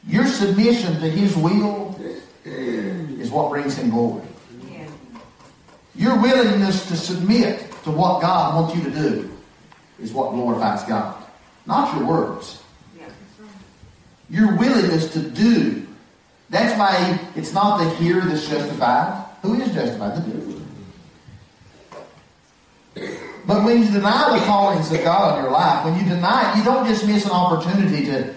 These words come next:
Speaker 1: to do something good. You actually rob God of the glory that belongs to him.
Speaker 2: Amen.
Speaker 1: You're not just missing out.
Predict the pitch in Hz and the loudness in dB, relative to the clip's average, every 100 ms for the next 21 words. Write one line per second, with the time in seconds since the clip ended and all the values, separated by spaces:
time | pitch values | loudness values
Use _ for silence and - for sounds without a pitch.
0 | - - 151 165 190 165 - 135 190 190 | -12 -8 0 2 2 0 -2 0 0 0
1 | - - - - 156 196 196 170 220 - | -2 -12 -20 -6 0 0 0 0 0 0
2 | 214 175 160 151 180 190 165 156 165 170 | 0 2 2 2 2 2 0 0 0 0
3 | 156 113 - - 151 170 - - 98 107 | -2 -2 -4 -2 0 0 0 -4 -8 -8
4 | 113 220 220 - - 202 208 - - - | -4 -2 -2 -2 -6 -10 -14 -14 -16 -16
5 | 190 196 - - - - 95 175 - - | -16 -16 -18 -20 -20 -20 -18 -16 -16 -20
6 | - - 143 202 185 180 - 170 196 190 | -20 -8 0 2 2 0 0 0 2 0
7 | 135 139 - - - | 0 -2 0 -2 -4